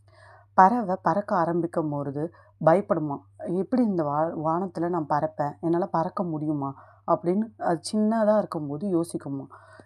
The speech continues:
யோசிச்சிட்ட பிறகு, "ஓகே, எனக்கும் விங்ஸ் இருக்கு, ஏன் நான் ட்ரை பண்ணக்கூடாது?" அப்படின்னு ஃபஸ்ட்டு அதை நம்பும்.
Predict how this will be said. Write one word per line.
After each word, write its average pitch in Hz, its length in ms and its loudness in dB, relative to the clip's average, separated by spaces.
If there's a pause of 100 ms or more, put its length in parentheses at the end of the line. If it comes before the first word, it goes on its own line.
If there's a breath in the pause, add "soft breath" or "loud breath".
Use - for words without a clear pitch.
யோசிச்சிட்ட 208 460 -4
பிறகு, 170 320 -4
"ஓகே, 147 240 -8
எனக்கும் 190 440 -2
விங்ஸ் 175 280 0
இருக்கு, 156 400 -6
ஏன் 202 180 4
நான் 190 240 2
ட்ரை 175 140 4
பண்ணக்கூடாது?" 147 720 -2
அப்படின்னு 160 440 -2
ஃபஸ்ட்டு 175 240 -2
அதை 165 160 2
நம்பும். 139 420 -4